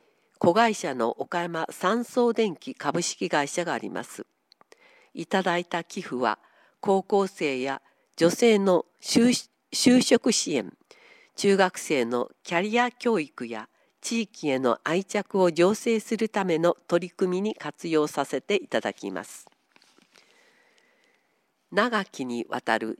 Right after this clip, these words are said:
地域貢献をたたえ、全国行政相談委員連合協議会会長表彰。行政相談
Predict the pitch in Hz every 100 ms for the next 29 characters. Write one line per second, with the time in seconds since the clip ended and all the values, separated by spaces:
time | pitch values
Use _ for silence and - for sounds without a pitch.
0 | - 190 214 - 226 - 220 135 - 117
1 | 110 123 127 - 127 - 113 71 _ _
2 | _ _ _ _ _ _ 180 247 254 147
3 | - 117 - 165 220 - 233 202 - 208
4 | 202 202 190 196 - 185 170 160 165 185
5 | 185 180 175 - 180 175 180 - 117 87
6 | - 143 147 - 143 135 _ _ _ _
7 | _ _ - 127 110 - 87 65 - _
8 | _ _ _ _ _ _ _ - 180 233
9 | - 262 233 262 254 233 220 233